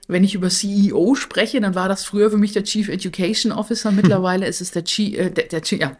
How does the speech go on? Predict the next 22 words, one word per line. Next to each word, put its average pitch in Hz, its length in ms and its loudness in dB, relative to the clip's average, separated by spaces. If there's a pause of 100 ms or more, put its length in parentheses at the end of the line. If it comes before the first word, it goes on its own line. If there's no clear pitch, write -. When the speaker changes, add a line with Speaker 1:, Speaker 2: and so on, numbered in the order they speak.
(160)
Speaker 1:
Chief 226 220 4
Speaker 2:
<laughs> - 20 6
Speaker 1:
Executive 214 520 2
Officer. 180 360 0 (240)
Speaker 2:
Ja. 110 80 4
Speaker 1:
Mittlerweile 196 340 4
ist 190 80 0
es 185 60 -12
der 185 140 -2
Chief 214 220 0
Education 185 560 -2
Officer. 143 460 -6
Speaker 2:
Ja. 104 160 2 (300)
Speaker 1:
Mm, 202 400 4 (420)
dieses 196 540 0 (240)
immer 233 480 0
wieder 220 240 2
Speaker 2:
<laughs> - 0 -
Speaker 1:
schauen, 208 560 0
was 170 260 -4
passiert 185 560 -4
da? 302 300 -2